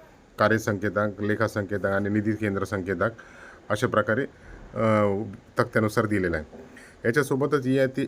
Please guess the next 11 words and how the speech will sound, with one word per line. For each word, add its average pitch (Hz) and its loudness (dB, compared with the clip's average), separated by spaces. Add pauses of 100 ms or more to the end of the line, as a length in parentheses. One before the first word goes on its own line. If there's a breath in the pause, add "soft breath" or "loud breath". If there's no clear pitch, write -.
येते 123 0
टी 120 -2
वार्ड 113 0 (100)
विभागनीय 113 2
कर्मचारी 113 2
अधिकारी 107 0
यांची 104 -2
यादी 104 2
जोडण्यात 104 -4
आलेली 95 -4
आहे. 104 -6